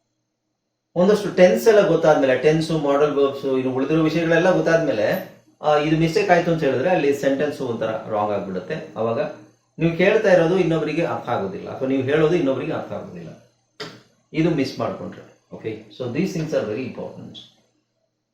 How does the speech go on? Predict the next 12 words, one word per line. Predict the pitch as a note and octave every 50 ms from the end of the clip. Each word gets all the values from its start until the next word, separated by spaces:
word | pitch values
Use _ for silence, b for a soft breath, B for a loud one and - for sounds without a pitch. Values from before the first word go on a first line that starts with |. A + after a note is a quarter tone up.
| _ _ _ _ _ _ _ _ _ _ _ _ _ _ _ _ _ _ _ _ _ -
Prepositions. | - - - - F#2+ - - G2 F#2 F2 - - - - _ _ _ _ _ _ _ _ _ _ -
ನೋಡಿ, | F#3+ G3 F3+
in, | E3 F3+ G3 A3+ A3 F#3 C#3+ A#2+ - - - - - - _ D3
ಲೊಕೇಶನ್. | D#3 F3+ F3+ F#3 A3 - - - - A2 A2+
ಲೊಕೇಶನ್ | C#3 E3+ F3+ F#3 A3+ A3+ A3 G3+
ಅಂದ್ರೆ | F#3 F#3 F#3 C4 C4
ಸ್ಥಳ, | - - - - C#3+ E3 E3 - - - - - - - _ _ _ _ _ _ _ _ _ _ _ -
ಎಲ್ಲಿ. | B2+ C3 C#3 C#3 C3 C#3 D#3 D#3+ - - - - - - _ _ _ _ _ _ _ _ _ _ _ _ _ _ _ _ _ _ _ _ _ _ _ _ _ _ -
There | D#3+ D#3+ G3+ A#3 B3+ - G3 G3+
in, | A3 A3 G3 D#3 C#3 - - -
in | F#3+ G3 G#3 G#3
ಅಂದ್ರೆ | G#3 G#3+ B3 B3+ - - - - -